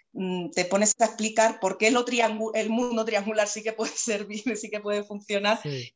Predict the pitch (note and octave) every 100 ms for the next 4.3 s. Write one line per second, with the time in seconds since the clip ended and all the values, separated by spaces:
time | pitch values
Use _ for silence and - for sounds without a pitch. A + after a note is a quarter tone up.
0 | _ - F#3+ F#3+ F#3+ G3 G3 G3 G3 G3
1 | F#3+ F#3 F3+ F#3+ F#3+ G3 G3 F3 D#3+ -
2 | F3 F3 E3+ E3 D#3 D3+ C#3 E3+ D#3+ E3
3 | E3 G3 - G3 F#3+ G3+ F#3+ D3 D#3+ E3
4 | D#3 F3